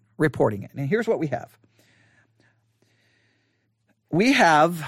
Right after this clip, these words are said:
in fact, where's his name? I wanna make sure I give you, uh, hi-, his correct name. John Cooper. John Cooper is the Links-, lead singer, songwriter of the Christian rock band Skillet.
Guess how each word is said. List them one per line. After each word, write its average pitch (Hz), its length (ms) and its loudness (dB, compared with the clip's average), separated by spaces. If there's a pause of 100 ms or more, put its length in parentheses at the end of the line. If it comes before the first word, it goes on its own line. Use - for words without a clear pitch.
(120)
in 135 80 -6
fact, 120 280 -4
where's 147 280 2
his 131 160 -2
name? 117 200 -6
I 120 60 -4
wanna 123 60 -4
make 123 160 -6
sure 127 100 -2
I 117 40 0
give 117 160 -4
you, 110 180 -8 (180)
uh, 107 160 -8 (300)
hi-, - 400 -10
his 131 200 -8
correct 123 300 -4
name. 117 300 -6
John 208 460 2
Cooper. - 420 -4 (1900)
John 196 260 4
Cooper 214 280 4
is 180 100 0
the 156 100 4
Links-, 220 600 4 (100)
lead 269 680 4 (180)
singer, 160 680 -2 (320)
songwriter 226 920 -2 (760)
of 190 320 2
the 208 120 4
Christian 269 560 -2
rock 202 400 2
band 180 500 2
Skillet. - 680 -2